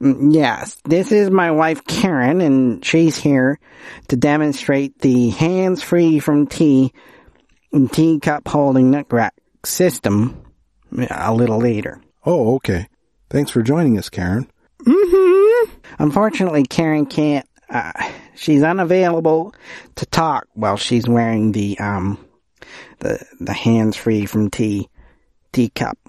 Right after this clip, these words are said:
Speaker 1: holding neck rack, neck rack system.
Speaker 2: Oh, okay. Well, uh, then, Trevor, what can you tell us about your, um, your, your fun starter?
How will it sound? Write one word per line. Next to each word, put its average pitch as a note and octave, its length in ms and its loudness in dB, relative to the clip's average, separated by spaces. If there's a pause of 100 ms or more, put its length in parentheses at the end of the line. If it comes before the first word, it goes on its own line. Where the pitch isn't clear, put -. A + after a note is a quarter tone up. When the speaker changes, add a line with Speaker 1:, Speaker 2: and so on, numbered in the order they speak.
Speaker 1:
holding G#2 440 0
neck - 220 -2
rack, - 240 -10 (300)
neck G#2+ 260 -2
rack - 240 -8 (140)
system. - 560 -8 (600)
Speaker 2:
Oh, B2+ 280 -2 (920)
okay. G2 380 -4 (1300)
Well, B2+ 360 0
uh, A#2 280 2
then, A#2 220 2
Trevor, C3+ 440 0 (720)
what - 140 -12
can D3+ 120 2
you C3 80 2
tell B2+ 280 0
us A#2 160 -4
about G#2 240 0
your, F#2 500 0
um, E2 260 -4 (480)
your, F#2 240 0
your F#2 140 -4
fun G#2+ 300 2
starter? - 500 -10